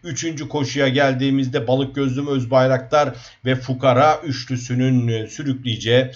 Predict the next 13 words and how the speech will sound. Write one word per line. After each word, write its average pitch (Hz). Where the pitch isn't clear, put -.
e, 98
vasat, 120
vasattan 127
ziyade 127
yaşlı, 120
sıkıntılı 127
safkanlar 135
var. 131
İşte 135
yarışın 131
favori 131
safkanı 127
çıkabilecek. 127